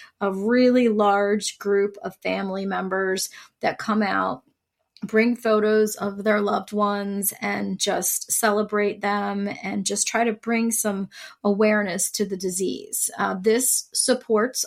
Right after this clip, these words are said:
our programs. We have sober living houses in Bel Air, Maryland for women. And we also have some other programs that support, uh, new moms in recovery.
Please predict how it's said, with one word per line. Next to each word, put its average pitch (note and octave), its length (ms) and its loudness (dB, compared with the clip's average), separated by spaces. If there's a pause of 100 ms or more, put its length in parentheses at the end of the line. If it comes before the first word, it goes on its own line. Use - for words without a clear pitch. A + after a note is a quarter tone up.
our A3+ 140 2
programs. G#3 840 -2 (340)
We G3+ 160 4
have G3+ 320 0
sober G3+ 340 0
living G3+ 300 0
houses G#3 600 -2
in G3+ 280 -4
Bel G3 260 -4
Air, G#3 340 -2
Maryland G#3+ 580 0
for B3 120 -2
women. G#3 460 -2 (380)
And G#3 140 2
we G#3 140 0
also G3+ 520 0
have G#3 420 0
some G#3+ 200 0
other G#3 220 0
programs G3 720 -2
that F#3 220 -4
support, G3 760 0
uh, G3+ 160 -6
new G#3 260 4
moms G#3 400 4
in G3 100 -4
recovery. C4 880 2